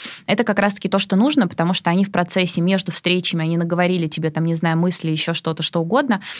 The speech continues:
Люди специально, да, которые там этим будут заниматься, всё это оформляют, приводят в порядок, и тогда это,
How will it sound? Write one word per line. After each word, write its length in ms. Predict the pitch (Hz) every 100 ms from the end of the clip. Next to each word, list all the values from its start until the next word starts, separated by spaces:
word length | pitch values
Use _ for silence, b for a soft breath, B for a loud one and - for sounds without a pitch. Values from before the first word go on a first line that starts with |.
| B B
Люди 320 | 196 240 294
специально, 560 | 233 - 175 180 165 151
да, 120 | 151
которые 400 | 202 180 165 151
там 240 | 147 147 -
этим 240 | 151 165
будут 220 | 160 160
заниматься, 440 | 156 165 160 151 160
всё 180 | - 165
это 120 | 147
оформляют, 600 | 147 160 170 214 254 247
приводят 420 | 180 175 165 156
в 80 | -
порядок, 480 | 165 196 262 196 165
и 20 |
тогда 360 | 160 156 196 240
это, 260 | 196 160